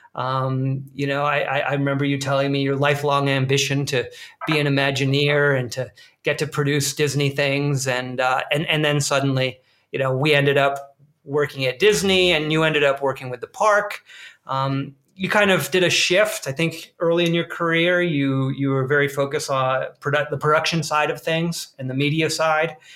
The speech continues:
And I watched you transition, uh, over to the technology side.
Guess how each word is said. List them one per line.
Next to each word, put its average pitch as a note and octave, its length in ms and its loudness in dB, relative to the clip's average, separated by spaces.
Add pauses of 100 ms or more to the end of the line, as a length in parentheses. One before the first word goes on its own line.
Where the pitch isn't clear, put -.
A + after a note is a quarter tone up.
(160)
And C#3 100 -2
I C#3 40 2
watched D3 460 0
you D3 100 -2
transition, C#3+ 920 0 (300)
uh, B2+ 200 -4
over D3+ 180 0
to C#3+ 60 -2
the C#3+ 100 2
technology C3+ 600 -2
side. C#3+ 440 -4